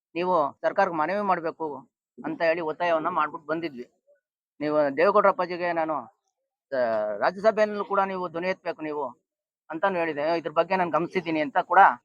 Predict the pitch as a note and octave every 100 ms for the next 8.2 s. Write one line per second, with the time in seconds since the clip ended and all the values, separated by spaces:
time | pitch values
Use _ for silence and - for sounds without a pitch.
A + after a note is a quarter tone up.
0 | _ _ C3+ D#3 D#3+ D3+ D#3 C#3 A#2 _
1 | _ _ C#3 D#3+ E3+ - D3+ D#3 C#3+ G#3
2 | _ _ _ _ _ D3+ G#3+ G#3+ G#3 A3
3 | F#3+ D#3+ F3 E3+ G3+ G3 E3+ F#3 G3 F#3
4 | E3 F#3 A3+ E3+ E3+ F#3+ E3 D3 G#2+ _
5 | _ _ _ _ C#3 B2+ E3 F#3+ F#3+ F3+
6 | F#3+ F#3 E3+ E3+ E3 D#3+ E3+ A3+ A#3 _
7 | C#3+ F3 F3 D#3+ C3+ D#3 - D3+ C#3+ C3
8 | A#2 -